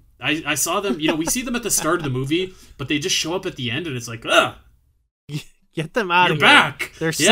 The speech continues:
Speaker 2: singing, they're creepy, yeah.
Speaker 1: <laughs>
Speaker 2: And we,
Speaker 1: Um,
Speaker 2: we don't, yeah, we just, uh, maybe that's intentional, but it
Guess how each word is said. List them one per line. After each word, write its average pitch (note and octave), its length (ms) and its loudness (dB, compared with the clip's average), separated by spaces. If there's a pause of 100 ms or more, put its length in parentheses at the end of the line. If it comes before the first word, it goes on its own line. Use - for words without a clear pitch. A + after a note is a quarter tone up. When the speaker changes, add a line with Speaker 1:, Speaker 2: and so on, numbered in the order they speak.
(220)
Speaker 2:
singing, G#3+ 300 0
they're E3+ 160 0
creepy, D#3 640 -2
yeah. B2 180 0 (280)
Speaker 1:
<laughs> - 320 -2 (680)
Speaker 2:
And G3+ 120 0
we, E3 60 0
Speaker 1:
Um, B2+ 380 2
Speaker 2:
we G3+ 180 -2
don't, A3+ 440 0
yeah, A#3+ 240 2
we D#3 120 -2
just, E3+ 320 -8
uh, E3+ 260 -2
maybe A3+ 260 -2
that's A3+ 440 -4 (560)
intentional, D#3 800 -4
but C3 180 -8
it C3+ 180 -10